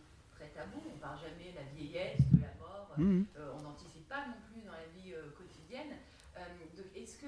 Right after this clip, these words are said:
Speaker 1: c'est des solutions ou des réflexions ou des infrastructures qui vont permettre d'amener ce renoncement et, euh,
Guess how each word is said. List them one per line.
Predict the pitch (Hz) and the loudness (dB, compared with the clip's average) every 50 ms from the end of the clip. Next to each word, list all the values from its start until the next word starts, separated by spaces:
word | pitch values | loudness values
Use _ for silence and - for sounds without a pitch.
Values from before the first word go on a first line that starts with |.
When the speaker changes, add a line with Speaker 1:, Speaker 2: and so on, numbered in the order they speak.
| 277 277 | -12 -12
Speaker 1:
c'est | 277 - 247 240 240 240 - - - - - - 156 185 | -10 -8 -6 -6 -6 -6 -8 -12 -18 -20 -20 -14 -12 -10
des | 190 185 185 | -8 -8 -8
solutions | - - 262 254 247 240 247 240 - - 262 262 262 247 | -8 -8 -8 -8 -6 -4 -4 -4 -6 -8 -10 -10 -8 -8
ou | 220 185 | -8 -6
des | 180 170 165 | -6 -6 -6
réflexions | 190 208 240 - 226 233 226 - - 240 240 233 214 | -6 -6 -8 -8 -10 -12 -12 -12 -12 -10 -10 -8 -8
ou | 185 160 165 | -10 -12 -12
des | 165 165 | -12 -10
infrastructures | 185 202 226 226 240 240 233 233 - 240 240 - - 302 330 339 - - 240 | -8 -8 -8 -8 -10 -10 -10 -10 -12 -12 -14 -14 -12 -12 -10 -10 -10 -12 -12
qui | 202 | -12
vont | 208 196 196 208 | -12 -12 -10 -10
permettre | 202 196 208 220 226 240 - - 180 170 175 | -10 -8 -8 -8 -10 -10 -10 -10 -10 -8 -8
d'amener | 165 165 202 202 214 233 240 240 | -8 -6 -6 -8 -8 -8 -8 -8
ce | - 175 - | -10 -12 -12
renoncement | 190 185 202 196 190 190 - - 214 214 214 214 214 208 - - - - - | -10 -10 -10 -10 -10 -12 -14 -12 -10 -10 -8 -8 -10 -10 -12 -12 -12 -8 -4
et, | 185 185 175 | -2 0 0
euh, | 165 165 165 165 156 | 2 2 2 0 0